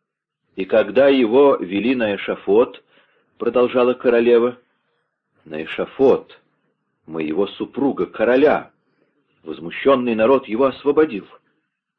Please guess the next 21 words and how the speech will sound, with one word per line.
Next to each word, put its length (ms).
«Да, 540
ваше 340
величество», — 720
отвечал 600
Шатильон 500
так 240
тихо, 300
что 220
Атос 280
и 60
Арамис, 420
несмотря 460
на 100
все 200
свое 260
внимание, 560
едва 380
расслышали 720
этот 380
утвердительный 720
ответ. 420